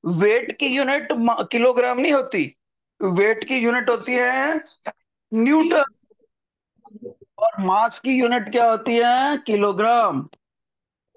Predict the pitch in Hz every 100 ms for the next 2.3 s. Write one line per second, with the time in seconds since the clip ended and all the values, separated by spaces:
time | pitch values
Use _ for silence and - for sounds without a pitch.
0 | 226 214 143 196 233 - 254 233 226 233
1 | 220 233 226 214 220 220 214 175 220 220
2 | 226 233 269